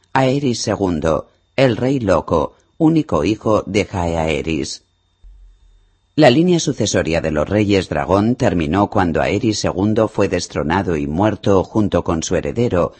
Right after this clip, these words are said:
el príncipe de la corona Raegar Targaryen, asesinado por Robert Baratheon en el Tridente.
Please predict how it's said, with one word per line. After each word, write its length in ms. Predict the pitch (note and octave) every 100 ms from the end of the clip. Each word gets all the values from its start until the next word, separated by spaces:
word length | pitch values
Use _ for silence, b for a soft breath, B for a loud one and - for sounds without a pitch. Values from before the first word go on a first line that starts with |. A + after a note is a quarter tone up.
| b -
el 180 | C3+ B2
príncipe 480 | D3 D3+ D3+ A#2+
de 80 | G2+
la 140 | C#2+ C2+
corona 580 | D#2 E2+ F#2+ F#2 F2+ -
Raegar 600 | F#2 D#2+ B1+ F2+ F2+ -
Targaryen, 760 | F#2 E2+ G2 G#2 E2 D2 C#2 b b b
asesinado 800 | C#3+ - A2+ G#2 A2+ C#3 A#2+ -
por 240 | F2 -
Robert 380 | D#2+ G2+ F#2 D#2+
Baratheon 800 | E2+ D#2+ C2 F2+ G#2 G2 F#2+ - -
en 180 | A2
el 160 | F2 D#2+
Tridente. 800 | - E2+ D#2+ A#1+ C#2+ E2+ B1+ -